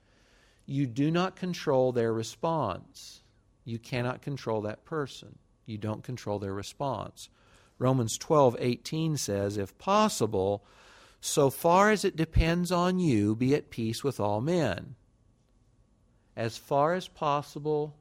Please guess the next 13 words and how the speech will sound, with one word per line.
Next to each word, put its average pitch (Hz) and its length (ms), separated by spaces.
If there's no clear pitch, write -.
as 110 160
far 135 260
as 139 80
it 160 100
depends 147 460
on 156 240
you, 113 540
be 120 180
at - 140
peace 110 280
with 113 160
all 113 160
men. 135 220